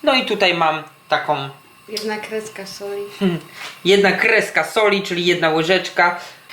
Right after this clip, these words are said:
Speaker 1: No i jedna duża kreska proszku do pieczenia, to są dwie łyżeczki i odrobinę pieprzu. Wrzucamy to wszystko razem. Hopla.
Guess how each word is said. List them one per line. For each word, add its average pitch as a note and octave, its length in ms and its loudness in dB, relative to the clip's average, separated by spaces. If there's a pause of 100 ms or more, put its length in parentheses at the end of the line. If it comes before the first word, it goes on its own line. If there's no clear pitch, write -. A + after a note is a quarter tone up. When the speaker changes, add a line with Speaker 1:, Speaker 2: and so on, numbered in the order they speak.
(120)
Speaker 1:
No C#4 160 6
i A#3+ 160 2
jedna F#3+ 340 4
duża F3 440 4
kreska D#3 600 0 (480)
proszku G#3+ 360 2
do E3 120 4
pieczenia, D#3 480 2
to D#3 60 -4
są D3 260 -4
dwie F3+ 260 4
łyżeczki D3+ 680 0 (280)
i B3 120 -4
odrobinę D#3 760 2
pieprzu. D3 520 0 (200)
Wrzucamy F#3+ 400 2
to A#3+ 100 0
wszystko - 320 0
razem. D#3 480 2 (1500)
Hopla. D#3+ 800 2